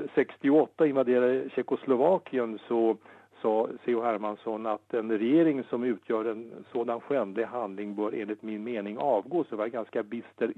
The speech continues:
kritik gentemot, eh, mot, eh, eh, gamla So-, Sovjet. Eh, sen hade han ju då att kämpa med sig Hermansson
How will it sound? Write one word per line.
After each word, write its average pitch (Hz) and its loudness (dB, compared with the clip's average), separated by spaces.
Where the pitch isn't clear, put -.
kritik 117 -4
gentemot, 107 -4
eh, 98 -2
mot, 98 -8
eh, 98 -4
eh, 107 -8
gamla 107 0
So-, 113 0
Sovjet. 123 2
Eh, 117 8
sen 139 6
hade 175 4
han 143 6
ju 131 2
då 113 4
att 107 0
kämpa 131 2
med 127 -2
sig 113 -4
Hermansson 104 -4